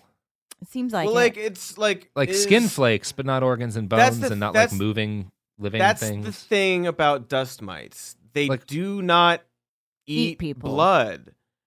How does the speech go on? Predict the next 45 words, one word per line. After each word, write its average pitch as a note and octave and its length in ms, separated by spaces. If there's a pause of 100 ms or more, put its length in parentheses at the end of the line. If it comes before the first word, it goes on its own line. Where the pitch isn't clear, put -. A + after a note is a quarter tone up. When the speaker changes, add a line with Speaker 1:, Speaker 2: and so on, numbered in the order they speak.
Speaker 2:
Or, C#3+ 100
Speaker 3:
Well, - 80
they D#3 80
Speaker 2:
like, A3+ 80
Speaker 3:
also C4 200
Speaker 2:
living, D#3 440
like, C#3+ 260
it's - 260
like, D3 180
Speaker 3:
Yeah, C4+ 240
Speaker 2:
it F#3 40
is, F3+ 60
Speaker 3:
they're G3 100
Speaker 2:
it's G3+ 40
Speaker 3:
not A3+ 180
Speaker 2:
dead E3+ 180
Speaker 3:
hunters. G3+ 560
Speaker 2:
skin. F3+ 120
Speaker 1:
Or A3 40
bones. E3+ 320
Speaker 2:
It's, D#3+ 180
like, D#3+ 160
fiber D#3+ 420
and, D3 140
like, C#3+ 160
fibers D3 300
Speaker 1:
They're A#3 100
not B3+ 220
Speaker 2:
from, G#2+ 80
like, A2 120
Speaker 1:
hunters. A#2 160
Speaker 2:
cotton C3+ 280
and G#2+ 80
Speaker 1:
It's - 100
Speaker 2:
stuff. - 200
Speaker 3:
Yeah, B3+ 200
Speaker 2:
They're C3 80
Speaker 3:
they, C3 60
Speaker 2:
like, C3+ 180
Speaker 3:
they're G#3+ 100
Speaker 2:
they D3+ 100
Speaker 3:
like - 80
Speaker 2:
don't D#3+ 280
do D#3 220
this. - 480